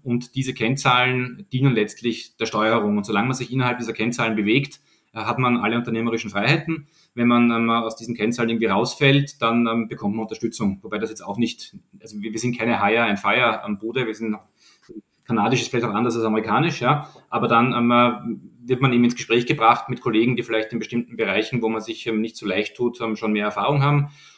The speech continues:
Und, äh, dann coacht man sich einfach da gegenseitig innerhalb der Gruppe. Diese, diese dezentrale Philosophie ist ein ganz, ganz, äh, essentieller Bestandteil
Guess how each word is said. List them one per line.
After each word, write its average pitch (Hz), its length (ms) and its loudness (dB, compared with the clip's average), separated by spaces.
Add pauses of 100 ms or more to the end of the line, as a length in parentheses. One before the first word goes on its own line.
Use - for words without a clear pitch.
(160)
Und, 117 300 0
äh, 113 220 4
dann 113 560 -2
coacht 113 340 2
man 113 140 2
sich 107 180 -2
einfach 101 300 -2
da 104 80 -4
gegenseitig 104 500 -6
innerhalb 104 320 -6
der 104 80 -12
Gruppe. 95 320 -8 (580)
Diese, 117 160 -4
diese 110 220 -2
dezentrale 113 540 2
Philosophie 117 580 -4
ist 120 140 -4
ein 110 180 -2
ganz, 104 240 -6
ganz, 104 320 -4
äh, 107 120 -4
essentieller 110 840 -2
Bestandteil 101 720 -6